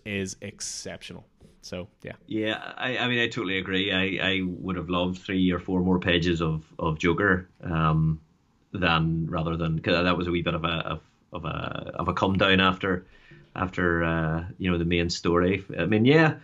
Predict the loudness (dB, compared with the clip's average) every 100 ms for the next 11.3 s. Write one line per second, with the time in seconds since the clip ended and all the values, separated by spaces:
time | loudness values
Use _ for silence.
0 | -18 -20 _ -4 -2 -2 -4 -2 0 0
1 | 0 -4 -4 -4 -2 -2 -2 -4 0 0
2 | 2 0 0 -2 -2 0 -2 -2 -4 -2
3 | 2 2 2 0 -2 -2 -2 -4 -4 -4
4 | -2 0 2 4 6 4 0 -6 -10 -6
5 | -6 -6 -16 _ _ -6 -2 0 0 -2
6 | -2 -2 2 2 4 4 4 2 2 2
7 | 2 0 0 -2 -2 -4 -4 -4 -2 2
8 | 2 2 -4 _ _ -6 -2 -2 0 0
9 | -2 0 2 2 2 2 2 0 0 -2
10 | -2 -4 2 4 4 -2 -6 -6 -4 -2
11 | -2 -2 -4